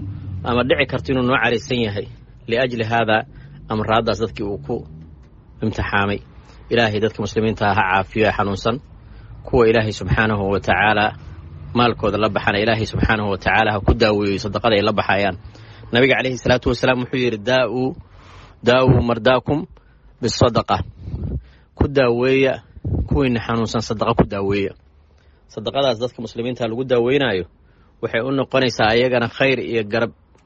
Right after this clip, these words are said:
iyo jacayl ay muslimiinta is jeclaadaan. Idinkana daawo idiin noqonaysaa. Xifdi bay idiin noqonaysaa. Khayrku idiin furmay idiin noqonaysaa. Ilaahu caradiisa idinka daminaysaa.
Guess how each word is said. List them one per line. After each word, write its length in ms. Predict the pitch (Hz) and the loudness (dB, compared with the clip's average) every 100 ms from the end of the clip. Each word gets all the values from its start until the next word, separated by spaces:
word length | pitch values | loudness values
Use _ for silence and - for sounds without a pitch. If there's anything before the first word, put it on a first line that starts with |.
| _ _ _ _ _ _ _ | _ _ _ _ _ _ _
iyo 120 | 120 113 | -2 0
jacayl 320 | 107 117 127 | 2 2 0
ay 40 | |
muslimiinta 360 | 107 - 120 117 | -4 -2 -2 -2
is 80 | 104 | -4
jeclaadaan. 420 | 104 104 107 113 90 - - - - | -2 0 0 0 -4 -14 -20 -20 -8
Idinkana 400 | 110 117 120 107 98 - | -4 -4 -2 -4 -6 -2
daawo 200 | 110 107 | 2 2
idiin 200 | 98 101 | 2 -2
noqonaysaa. 440 | 95 101 92 90 - - - - _ - - | -2 -4 -4 -10 -12 -20 -20 -20 _ -20 -4
Xifdi 260 | 147 131 | -2 2
bay 120 | 123 117 | 4 4
idiin 160 | 120 | 2
noqonaysaa. 480 | 117 120 113 - 95 - - - - - - - - - - - - | 0 0 0 -2 -6 -6 -18 -20 -20 -20 -20 -20 -20 -20 -20 -20 -20
Khayrku 400 | - 156 143 139 | -2 0 2 0
idiin 160 | 123 135 | -2 -2
furmay 260 | 127 123 | -2 -2
idiin 160 | 113 117 | 0 0
noqonaysaa. 440 | 113 117 101 98 92 - - | 0 -2 -2 -6 -6 -12 -6
Ilaahu 300 | 117 131 127 | 0 2 2
caradiisa 440 | 123 127 135 120 127 | 0 0 0 0 0
idinka 220 | 117 123 | 0 0
daminaysaa. 500 | 120 127 113 - | 0 2 2 0